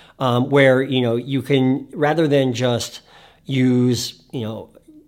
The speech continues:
drugs or therapies or whatever the case may be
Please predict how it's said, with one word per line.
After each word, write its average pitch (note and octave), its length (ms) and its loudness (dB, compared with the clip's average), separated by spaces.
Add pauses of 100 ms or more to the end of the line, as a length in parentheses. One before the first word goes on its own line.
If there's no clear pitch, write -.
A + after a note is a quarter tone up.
(120)
drugs C#3 480 4
or A2 140 -2
therapies B2+ 920 0
or A#2+ 220 -6
whatever A#2+ 380 -2
the A2+ 80 -4
case A#2+ 320 -8
may A#2+ 160 -6
be D3 460 -2